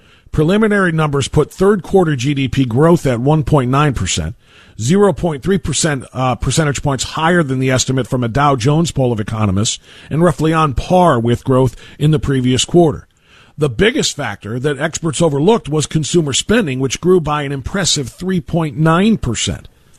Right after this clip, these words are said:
Ordinary Americans, it seems, have the confidence in the Trump economy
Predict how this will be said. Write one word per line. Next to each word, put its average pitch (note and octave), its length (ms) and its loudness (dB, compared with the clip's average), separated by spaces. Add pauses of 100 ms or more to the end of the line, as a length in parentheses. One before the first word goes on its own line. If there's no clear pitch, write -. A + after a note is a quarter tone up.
(1160)
Ordinary G#3+ 480 2
Americans, G3 500 -4
it D#3+ 100 -6
seems, D#3+ 340 -4
have D#3 140 -2
the D3+ 60 -4
confidence F3+ 640 -2
in D#3+ 120 -2
the D#3+ 80 4
Trump F#3 260 -2
economy C3 520 0